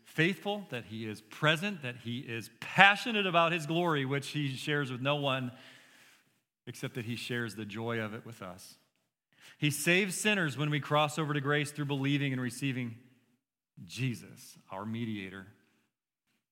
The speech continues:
who takes what is far and brings us together. Oh, what a great Savior Jesus Christ is.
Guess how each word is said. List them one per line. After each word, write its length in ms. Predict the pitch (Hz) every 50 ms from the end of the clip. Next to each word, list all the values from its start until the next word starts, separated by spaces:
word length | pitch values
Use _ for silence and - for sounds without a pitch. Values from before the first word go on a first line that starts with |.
| _ _ _ _ _ _ _
who 80 | - 127
takes 420 | 117 - 147 147 151 139 - -
what 160 | 143 147 151
is 140 | 156 143 -
far 720 | - - - - 131 120 120 120 127 127 127 127 131 123 - - _ _ _ _ _ _ _ _ _ _ _ -
and 160 | 113 113 107
brings 320 | 95 113 113 117 113 98
us 200 | 104 107 98 - -
together. 480 | - 107 85 92 85 76 76 78 - - _ _ _ _ _ _ _ _ _ _ _ _ _ _ _ _ _ _ _ _ _ _ _ _ _ _ _ _ _ _ _ _ _ _ _ _ _ _ _ _ _ _ _ _ _ _ _ _ _ _ _ _ _ - - -
Oh, 60 | 113
what 180 | 104 101 110 107
a 60 | 104
great 240 | 92 95 98 95 87
Savior 380 | - - 107 98 95 82 85 85 -
Jesus 320 | - 95 92 80 90 - -
Christ 360 | - 98 92 90 90 - -
is. 360 | 95 90 95 98 - - -